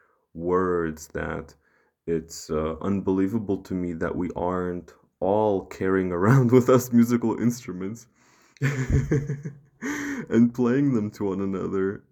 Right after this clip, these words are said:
in order to communicate, uh, on the street even.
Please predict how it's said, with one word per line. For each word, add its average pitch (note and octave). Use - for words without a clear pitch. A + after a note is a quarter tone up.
in A2+
order A#2
to A#2
communicate, A2+
uh, D#2+
on A#2+
the B2
street A#2+
even. F#2